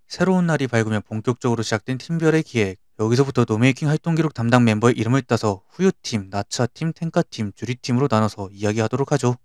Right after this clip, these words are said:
먼저 후유팀, 이미 팀의 컨셉이나 분위기가 잡힌 상황. 귀여움, 그것을 토대로 할로윈에 어울리는 깜짝 놀랄만한 기획을 생각하는 멤버들. 과자를 직접 나눠주자는 생각으로 이어지며 할로윈 날 스테이지와 관객석이라는 두 개의 세계가 이어진다는 아이디어로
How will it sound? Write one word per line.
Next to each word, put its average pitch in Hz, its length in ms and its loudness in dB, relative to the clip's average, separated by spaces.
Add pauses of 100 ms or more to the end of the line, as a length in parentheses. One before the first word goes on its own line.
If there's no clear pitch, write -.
(160)
먼저 110 240 2
후유팀, 143 540 2
이미 107 180 -2
팀의 180 260 0
컨셉이나 139 480 2
분위기가 110 480 0
잡힌 131 240 -2
상황. 117 360 4 (200)
귀여움, 117 440 4
그것을 123 360 4
토대로 135 360 2
할로윈에 175 540 4
어울리는 107 480 2
깜짝 147 400 -4
놀랄만한 110 440 4
기획을 107 320 0
생각하는 135 380 -4
멤버들. 127 480 2 (160)
과자를 143 360 4
직접 - 220 2
나눠주자는 120 520 4
생각으로 139 440 2
이어지며 107 500 2
할로윈 156 440 2
날 101 220 2
스테이지와 156 540 0
관객석이라는 120 840 0
두 104 180 -18
개의 135 180 6
세계가 135 340 4
이어진다는 110 600 2
아이디어로 104 560 0